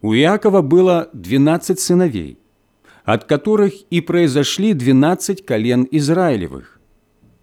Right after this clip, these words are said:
Бог отверг одиннадцать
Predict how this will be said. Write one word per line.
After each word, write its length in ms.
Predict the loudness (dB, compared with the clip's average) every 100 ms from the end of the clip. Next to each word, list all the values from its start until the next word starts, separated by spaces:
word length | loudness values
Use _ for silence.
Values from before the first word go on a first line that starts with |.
| _ _ -18
Бог 420 | -6 -2 0 -2 -10 -8
отверг 720 | -8 -6 -4 0 0 -2 -6
одиннадцать 760 | -6 -2 0 0 -2 -8 -12